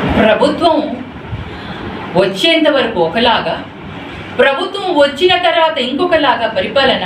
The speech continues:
అందించడం, అది కూటమి వాళ్ళకే సాధ్యమవుతుంది. మాట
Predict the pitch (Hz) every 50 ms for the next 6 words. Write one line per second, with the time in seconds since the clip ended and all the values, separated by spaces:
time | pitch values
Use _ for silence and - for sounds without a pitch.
0 | 170 170 180 185 220 214 - 202 180 170 170 160 156 151 - - - - - -
1 | - - - 190 180 180 175 - - - 262 294 - 294 285 285 277 247 214 196
2 | 202 185 180 - 208 170 151 160 170 - - - - 165 147 143 170 180 170 147
3 | 143 143 143 - - - - - - - - - - - - - - - - -
4 | - - - - - - 170 170 180 196 220 262 294 277